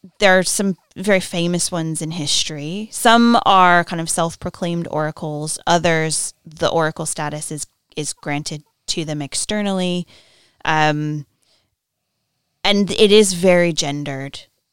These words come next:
Um, and I think that has to do with,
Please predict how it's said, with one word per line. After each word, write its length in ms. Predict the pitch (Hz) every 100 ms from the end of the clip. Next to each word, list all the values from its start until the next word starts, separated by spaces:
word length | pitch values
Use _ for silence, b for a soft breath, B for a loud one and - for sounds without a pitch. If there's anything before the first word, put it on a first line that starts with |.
| -
Um, 380 | 151 151 151 156 -
and 140 | 202 185
I 60 |
think 260 | 180 214 208
that 160 | 185 214
has 240 | 185 -
to 100 | 190
do 640 | 170 185 185 175 170 165 -
with, 680 | 165 170 156 - - -